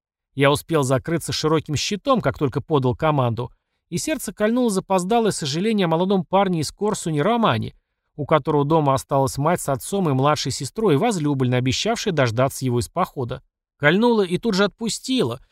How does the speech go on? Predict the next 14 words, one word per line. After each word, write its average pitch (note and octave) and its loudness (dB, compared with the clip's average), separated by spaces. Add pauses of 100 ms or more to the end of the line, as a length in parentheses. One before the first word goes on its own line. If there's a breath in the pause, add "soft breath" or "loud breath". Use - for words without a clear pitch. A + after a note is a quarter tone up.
(140)
когда C#3+ 0
щит - -4
тряхнул D#3+ 0
от C3+ 0
трех C3+ -2
попаданий C#3 0
сразу. C3 -2 (1000)
Сердце C#3+ -2
гулко C#3+ 0
забухало C#3 2
от - -2
осознания C#3 0
собственной C#3+ -4
уязвимости. C3 -4